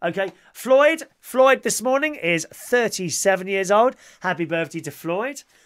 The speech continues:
Uh, Steve Colden, thirty-three years old today. I went to his wedding.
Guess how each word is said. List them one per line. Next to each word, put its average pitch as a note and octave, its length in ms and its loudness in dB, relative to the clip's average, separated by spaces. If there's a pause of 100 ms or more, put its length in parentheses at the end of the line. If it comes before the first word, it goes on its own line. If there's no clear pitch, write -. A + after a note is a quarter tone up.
(140)
Uh, G#3 240 2
Steve C#4+ 580 -6
Colden, D4 560 2 (380)
thirty-three A#3 800 -2
years G3+ 240 0
old G3 160 2
today. F#3 160 0
I G#3+ 80 4
went G3 220 -4
to E3+ 80 -10
his D#3+ 120 -6
wedding. E3 400 -2